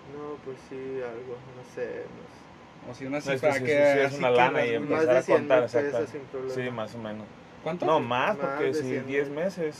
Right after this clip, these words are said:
Speaker 3: son noventa mil.
Speaker 1: Ajá.
Speaker 3: Entonces en diez meses nomás haces
Speaker 1: Pero
Speaker 3: unos
Speaker 1: del
Speaker 3: cuatro
Speaker 1: puro
Speaker 3: meses.
Speaker 1: material, están hablando, ¿no?
Speaker 2: Sí, sí, sí, de
Speaker 1: Sí.
Speaker 2: puro
Speaker 3: Ah, de
Speaker 2: material.
Speaker 3: puro, ah,
Speaker 2: Sí, de
Speaker 3: entonces,
Speaker 2: puro material.
Speaker 3: puro material, no,
Speaker 1: Sí.
Speaker 3: sí, es una lana.
Speaker 1: Porque fue la laptop, pues todo lo que
Speaker 2: Sí, pues la
Speaker 1: ocupaba,
Speaker 2: laptop, una laptop
Speaker 1: material.
Speaker 2: buena para, yo creo que, eh,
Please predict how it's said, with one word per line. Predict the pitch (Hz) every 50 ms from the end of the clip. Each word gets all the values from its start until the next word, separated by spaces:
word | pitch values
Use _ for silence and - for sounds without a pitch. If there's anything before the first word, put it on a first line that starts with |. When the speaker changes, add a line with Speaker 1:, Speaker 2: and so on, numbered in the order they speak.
| - - -
Speaker 3:
son | 127 127
noventa | 135 135 135 131 123 127 123
mil. | 127 135 151 156 143
Speaker 1:
Ajá. | 131 127 123 156 135 127 -
Speaker 3:
Entonces | - 117 113 117 120
en | 131 123
diez | 120 127 127
meses | 127 131 139 147 143
nomás | 127 113 117 123 127
haces | 127 - 131 127
Speaker 1:
Pero | 170 170 170
Speaker 3:
unos | 165 151
Speaker 1:
del | - -
Speaker 3:
cuatro | - 185 196
Speaker 1:
puro | 226
Speaker 3:
meses. | - 240 - 156
Speaker 1:
material, | 156 139 151 160 160 151
están | 139 - - 147 151
hablando, | 147 139 139 139 135 123
¿no? | 123 127 147 185 208 - - -
Speaker 2:
Sí, | 196 208 226
sí, | 214 214 202
sí, | 214 226
de | 202 160
Speaker 1:
Sí. | 156
Speaker 2:
puro | 151 -
Speaker 3:
Ah, | 139
de | 160
Speaker 2:
material. | 151 127 156 143 - -
Speaker 3:
puro, | - - 127
ah, | 131 131 131
Speaker 2:
Sí, | 170
de | 156
Speaker 3:
entonces, | 147 131
Speaker 2:
puro | 143 147 156
material. | 151 139 - 123
Speaker 3:
puro | 156 160
material, | 147 135 120 117 113 117 113
no, | 107 104
Speaker 1:
Sí. | 98
Speaker 3:
sí, | 98
es | 98 98 - 101
una | 98 90
lana. | 87 85 85 87 95 92 92 - - - - - - - - -
Speaker 1:
Porque | - 151 139 - 160 147
fue | - 165 156
la | 156 151
laptop, | 151 147 147 151 156 156 - - 165 160 151 151 151 151 143 143 143 131 123 - -
pues | - 123 - -
todo | 147 143 147
lo | 147 139
que | 131 -
Speaker 2:
Sí, | 156 147
pues | 147 135 127
la | 123
Speaker 1:
ocupaba, | 127 131 135 135 139
Speaker 2:
laptop, | 139 139 139 156
una | 165 170 165
laptop | 170 165 160 156 185
Speaker 1:
material. | 170 - 127 135
Speaker 2:
buena | 147 165 165 180 185
para, | - - 139 123 117
yo | 113 120 120 113
creo | - 127
que, | - 147 143
eh, | 135